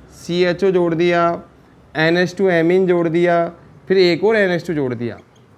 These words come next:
ठीक है, हमेशा डिसाइड तो वही है कि हमेशा सबसे पहले होगी नंबरिंग, और नंबरिंग होगी उस क्रियात्मक समूह से जो मेन क्रियात्मक समूह है श्रृंखला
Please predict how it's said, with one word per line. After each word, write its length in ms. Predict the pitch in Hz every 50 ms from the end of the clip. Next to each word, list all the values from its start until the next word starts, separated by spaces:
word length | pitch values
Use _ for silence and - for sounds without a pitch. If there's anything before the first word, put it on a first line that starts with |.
| _ - -
ठीक 180 | - 180 185 208
है, 260 | 214 247 226 - - - _ _ _ _ _ - - - _ - -
हमेशा 440 | 170 165 180 208 233 220 233 262
डिसाइड 460 | 240 208 226 196 - 226 233 240 233 220
तो 100 | 240 226
वही 220 | 220 220 220 214
है 260 | 214 214 208 220 220 - - _ _ _ _ _ _ -
कि 100 | 214 226
हमेशा 540 | 202 185 190 190 196 208 220 202 214 233 226 220
सबसे 380 | - 214 196 175 - 226 220
पहले 280 | 214 220 208 202 208 214
होगी 300 | 196 185 190 190 208 202
नंबरिंग, 520 | 190 175 170 175 170 185 190 208 214 208 - - - - _ - -
और 120 | 190 190
नंबरिंग 500 | 196 196 196 196 202 196 233 269 262 214
होगी 240 | 214 208 202 233 -
उस 220 | 208 226 233 233 -
क्रियात्मक 520 | 233 226 220 208 202 202 202 214 220 202
समूह 300 | 208 220 202 202 208 214
से 120 | 196 233
जो 140 | 208 220 220
मेन 280 | 214 208 208 214 220 214
क्रियात्मक 540 | 214 208 196 180 180 180 180 190 196 196 196
समूह 320 | - 190 175 180 190 202
है 80 | 220 214
श्रृंखला 600 | - 202 180 180 185 180 196 196 196 202 208